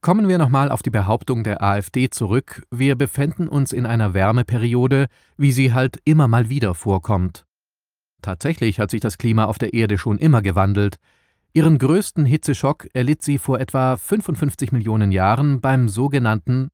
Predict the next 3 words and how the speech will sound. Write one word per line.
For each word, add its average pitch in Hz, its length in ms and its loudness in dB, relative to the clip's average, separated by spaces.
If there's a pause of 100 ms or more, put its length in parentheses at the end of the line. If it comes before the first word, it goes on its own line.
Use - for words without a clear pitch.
(260)
Achtung, 117 560 0 (520)
Paläozän-Eozän-Temperaturmaximum. 113 3250 0 (680)
So, 117 340 2